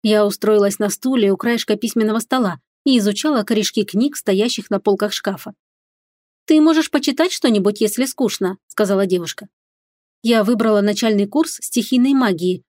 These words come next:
долго рассматривала потертую обложку, гладила выдавленные на кожаном переплете буквы.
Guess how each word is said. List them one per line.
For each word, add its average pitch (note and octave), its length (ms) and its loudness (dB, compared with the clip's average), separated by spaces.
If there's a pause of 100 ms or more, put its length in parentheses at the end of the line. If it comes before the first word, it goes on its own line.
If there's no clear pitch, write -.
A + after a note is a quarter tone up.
(260)
долго G#3 400 2
рассматривала G3 640 0
потертую G3 460 -2
обложку, G3 560 -2 (260)
гладила A3 460 2
выдавленные G#3 520 2
на G3 120 0
кожаном A#3 380 0
переплете G#3+ 480 0
буквы. G#3 400 -6